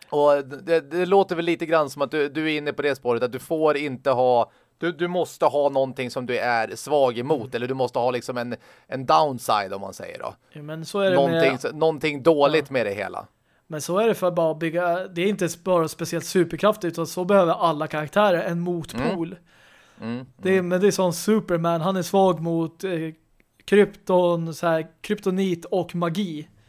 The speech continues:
Speaker 1: Mm.
Speaker 2: Det är skitlöjligt. <laughs> Det gör ju karaktären inte intressant för fem öre. Och det är
Speaker 1: Nej.
Speaker 2: därför jag älskar, eh,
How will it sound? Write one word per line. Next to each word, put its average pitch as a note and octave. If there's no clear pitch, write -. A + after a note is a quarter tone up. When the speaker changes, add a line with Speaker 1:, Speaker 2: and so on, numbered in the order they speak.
Speaker 1:
Mm. G#2
Speaker 2:
Det G#3+
är G3
skitlöjligt. E3+
<laughs> -
Det G3
gör A3
ju F#3
karaktären F3
inte F3+
intressant G3
för D3+
fem D#3
öre. D#3+
Och -
det F#3+
är -
Speaker 1:
Nej. F#3
Speaker 2:
därför G3
jag A#3
älskar, E3
eh, D#3